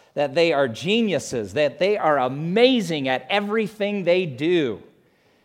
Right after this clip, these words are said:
And when teachers, principals, coaches, and employers confront the problems and, and point out the character flaws,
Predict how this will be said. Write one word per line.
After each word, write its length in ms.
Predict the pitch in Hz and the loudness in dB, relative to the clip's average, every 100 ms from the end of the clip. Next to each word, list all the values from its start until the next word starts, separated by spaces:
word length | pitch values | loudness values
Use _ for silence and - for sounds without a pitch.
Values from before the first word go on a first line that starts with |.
| _ - | _ -12
And 180 | 135 143 | -8 -6
when 160 | 143 | -6
teachers, 540 | 135 202 208 185 156 - | -4 -4 -4 -2 -4 -4
principals, 560 | - 202 - 160 139 | -2 -4 -2 -4 -4
coaches, 540 | - 190 196 196 156 131 | -4 0 0 0 -6 -4
and 80 | 139 | -6
employers 540 | 131 170 190 170 - | -6 -2 0 0 -4
confront 520 | 156 139 - 214 220 | -8 -10 -2 0 0
the 60 | 180 | -2
problems 600 | 180 160 151 151 151 - - - - - | 0 2 2 0 -4 -8 -18 -20 -20 -6
and, 300 | 147 160 151 | 0 0 0
and 200 | - 151 | -6 -6
point 240 | 165 196 185 | -2 0 2
out 140 | 175 | 0
the 80 | 143 | -2
character 640 | - - 233 226 196 160 | -6 0 2 4 2 -4
flaws, 640 | - - 139 127 139 143 | -6 -4 0 2 2 -2